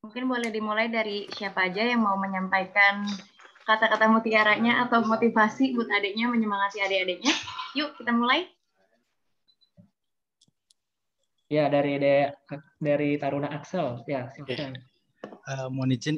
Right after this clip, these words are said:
Speaker 3: ini saya mau ngutip sedikit kata-kata dari Barack Obama. Ya, ini masa depan memberi penghargaan bagi mereka yang terus maju.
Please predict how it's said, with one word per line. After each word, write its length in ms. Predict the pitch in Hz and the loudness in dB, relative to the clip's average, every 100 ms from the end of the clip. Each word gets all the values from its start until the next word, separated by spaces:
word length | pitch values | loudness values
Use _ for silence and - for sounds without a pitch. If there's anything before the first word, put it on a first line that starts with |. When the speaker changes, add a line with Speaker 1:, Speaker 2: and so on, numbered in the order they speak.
| 143 | 2
Speaker 3:
ini 160 | 147 165 | 4 4
saya 160 | 165 165 165 | 2 0 2
mau 160 | 160 | 4
ngutip 400 | 156 151 - 147 | 6 4 2 -4
sedikit 480 | - - - - - - | -8 -8 -10 -8 -8 -6
kata-kata 480 | 120 127 120 - 127 | -8 -8 -10 -12 -10
dari 560 | 117 117 120 120 123 - _ _ _ _ _ _ _ _ _ | -10 -6 -4 -2 -6 -10 _ _ _ _ _ _ _ _ _
Barack 320 | 117 123 - | -2 0 2
Obama. 480 | 123 117 117 139 151 - _ _ | 0 0 -4 -4 -6 -10 _ _
Ya, 80 | 117 135 | -6 -2
ini 160 | 151 | -2
masa 320 | 131 135 147 | -2 -2 0
depan 320 | 131 - 175 185 | -2 4 6 6
memberi 240 | 156 151 | 6 4
penghargaan 640 | 151 143 139 131 - 156 | 2 2 2 2 2 2
bagi 240 | 143 127 135 | 2 0 0
mereka 480 | 135 135 - 123 127 | 2 0 0 -2 0
yang 160 | 123 | -4
terus 240 | 120 - 127 | -8 -10 -8
maju. 400 | 117 - 120 | -8 -6 -8